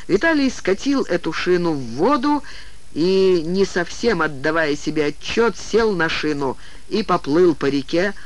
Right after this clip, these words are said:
работая руками, как вёслами. Сняли его в Норвегии. Трофимов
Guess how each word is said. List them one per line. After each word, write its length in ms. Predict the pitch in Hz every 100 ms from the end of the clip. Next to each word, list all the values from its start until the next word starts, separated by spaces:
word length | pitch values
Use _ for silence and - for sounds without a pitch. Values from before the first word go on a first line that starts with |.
| -
работая 680 | 131 135 120 156 - 139 139
руками, 460 | 135 - 170 165
как 280 | 123 127 123
вёслами. 760 | 113 107 85 - 80 82 90 - - - - - -
Сняли 580 | - 226 311 370 359 339
его 560 | 285 294 294 339 311 - - - - 165
в 180 | 175
Норвегии. 1040 | 220 311 285 269 349 220 123 120 98 87 71 - - - - - - - - - - -
Трофимов 680 | - 185 175 320 381 208 113